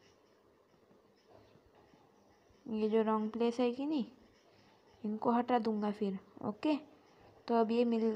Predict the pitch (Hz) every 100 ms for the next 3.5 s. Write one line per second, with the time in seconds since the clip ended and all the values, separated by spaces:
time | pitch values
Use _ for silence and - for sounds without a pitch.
0 | - 214 214 233 233 - 233 226 226 226
1 | 233 226 - 214 202 190 202 202 208 285
2 | 233 - _ - 208 202 226 214 202 208
3 | 220 214 196 208